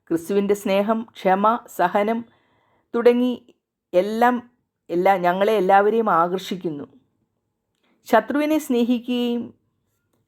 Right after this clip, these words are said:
അവരോട് പോലും ക്ഷമിക്കുകയും അവരുടെ ആവശ്യങ്ങളിൽ സഹായിക്കുകയും സഹകരിക്കുകയും ചെയ്യുവാൻ ആഹ്വാനം ചെയ്യുന്ന മറ്റൊരു ദൈവമുണ്ടോ എന്ന് അവർ ഞങ്ങളോട് ചോദിച്ചു.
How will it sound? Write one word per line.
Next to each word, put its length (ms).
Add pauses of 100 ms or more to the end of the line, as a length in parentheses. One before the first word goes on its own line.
(120)
അവരോട് 400
പോലും 340
ക്ഷമിക്കുകയും 840
അവരുടെ 300
ആവശ്യങ്ങളിൽ 640
സഹായിക്കുകയും 840
സഹകരിക്കുകയും 720
ചെയ്യുവാൻ 420
ആഹ്വാനം 560
ചെയ്യുന്ന 380 (420)
മറ്റൊരു 480
ദൈവമുണ്ടോ 640
എന്ന് 300 (140)
അവർ 260 (320)
ഞങ്ങളോട് 460
ചോദിച്ചു. 520